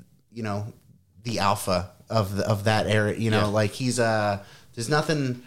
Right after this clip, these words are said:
Speaker 1: particularly special about him other than the fact that he's like, char-, you know, he's got charisma. So he's the guy who goes up there, you know, um,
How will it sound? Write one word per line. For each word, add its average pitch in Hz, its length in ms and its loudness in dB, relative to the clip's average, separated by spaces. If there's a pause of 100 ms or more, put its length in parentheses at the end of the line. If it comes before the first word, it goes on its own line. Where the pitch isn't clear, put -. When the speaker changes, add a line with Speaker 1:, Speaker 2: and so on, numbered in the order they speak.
(180)
Speaker 1:
particularly 131 720 0
special 113 540 0
about 104 340 2
him 107 320 -2
other 117 240 0
than 110 180 -2
the 104 80 -4
fact 110 340 -2
that 104 100 -4
he's 107 280 -6
like, 98 360 0 (720)
char-, - 240 -8 (120)
you 139 120 -2
know, 113 140 0
he's 117 160 -2
got 123 220 0
charisma. 107 520 0
So 90 140 -4
he's 107 240 -6
the 110 80 -4
guy 98 200 2
who 104 80 -2
goes 95 280 -2
up 90 180 -6
there, - 240 -10 (140)
you 87 100 -6
know, 92 260 -2 (440)
um, 95 560 -2